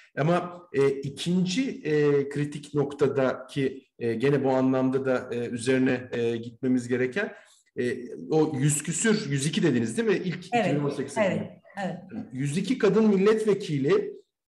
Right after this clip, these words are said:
Speaker 1: e, hani ucu ucuna bakıldığında meclisteki ikinci, üçüncü en büyük gruptan bahsediyoruz biz. Hani işin siyaset tarafını bir kenara bırakırsak. Bu da büyük bir güç aslında. Yani, e, birazcık da onu konuşmayı istiyorum. Çünkü sizin,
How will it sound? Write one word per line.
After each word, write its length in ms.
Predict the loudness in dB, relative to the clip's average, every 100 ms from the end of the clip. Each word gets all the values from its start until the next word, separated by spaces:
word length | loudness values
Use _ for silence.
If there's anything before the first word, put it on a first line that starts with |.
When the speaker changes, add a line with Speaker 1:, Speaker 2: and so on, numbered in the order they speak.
| -2
Speaker 1:
e, 300 | 0 0 -2
hani 200 | -4 -4
ucu 320 | -4 -4 -2
ucuna 380 | 0 0 2 2
bakıldığında 800 | 0 0 -2 -2 0 0 0 -2
meclisteki 800 | -2 -2 -4 -8 -4 -4 -2 -6
ikinci, 760 | -6 -10 -2 2 4 4 2
üçüncü 580 | 0 -2 0 0 2 0
en 340 | 2 4 4 2
büyük 420 | 0 -2 -8 _ _ -2
gruptan 500 | 0 0 2 0 2
bahsediyoruz 680 | 0 0 -4 -2 -4 -6 -12
biz. 380 | -12 -14 -18 _ _ -6
Hani 140 | -4
işin 240 | -2 0 2
siyaset 540 | 4 6 6 4 2
tarafını 300 | 2 4 2
bir 80 | 2
kenara 280 | 2 2 2
bırakırsak. 640 | 0 -2 -8 -10 -12 _ _ -8
Bu 200 | -2 2
da 120 | 4
büyük 220 | 4 4
bir 40 |
güç 220 | 4 4 2
aslında. 480 | 0 -2 -4 -6 -10 -18 _ _ 0
Yani, 340 | 2 2 -2 -6 -14 -6
e, 60 | -2 0 0 0 -2 -2 -4 -6 0
birazcık 360 | 2 4 2
da 100 | 2
onu 120 | 2 4
konuşmayı 420 | 2 2 0 0
istiyorum. 360 | -2 -2 -2 0
Çünkü 180 | -4
sizin, 520 | -4 0 0 0 -6